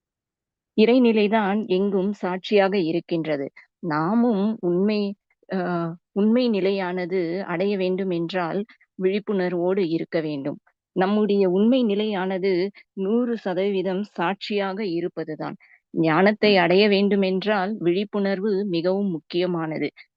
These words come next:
எனவே, நாம் செய்யும் செயல்கள் அனைத்திலும் விழிப்புணர்வோடு செய்து வரும் பொழுது,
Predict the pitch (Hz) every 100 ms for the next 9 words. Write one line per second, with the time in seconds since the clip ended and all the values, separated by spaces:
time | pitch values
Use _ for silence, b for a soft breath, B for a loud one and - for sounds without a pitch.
0 | _ - 190 220 226 202 180 233 _ 175
1 | 180 190 214 262 254 196 180 190 202 185
2 | 165 175 220 214 220 196 175 190 - 180
3 | 190 208 208 202 196 202 226 214 170 175
4 | 196 208 180 175 165 165 180